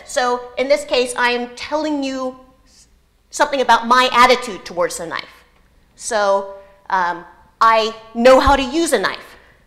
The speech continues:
Okay. Now again, I'm, I'm giving these, um, paraphrases here, but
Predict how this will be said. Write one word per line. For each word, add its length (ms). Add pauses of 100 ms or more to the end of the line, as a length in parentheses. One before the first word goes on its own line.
(580)
Okay. 360 (200)
Now 100
again, 240 (340)
I'm, 140
I'm 240
giving 240
these, 240
um, 160
paraphrases 680
here, 300
but 200